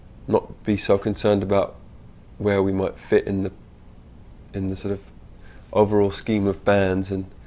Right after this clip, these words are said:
just to try and be a bit more fearless, because I think as Englishmen and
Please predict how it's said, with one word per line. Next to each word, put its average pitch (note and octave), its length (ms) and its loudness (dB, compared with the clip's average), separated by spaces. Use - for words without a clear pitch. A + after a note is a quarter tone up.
just - 180 -6
to A2+ 80 -6
try - 260 2
and G2+ 180 -2
be G#2 100 2
a F#2+ 40 2
bit - 180 -2
more G#2 140 0
fearless, G2 800 -2
because G2 200 -10
I F#2+ 40 -4
think G2+ 220 -2
as - 240 -8
Englishmen G2 1000 -6
and G2 380 -6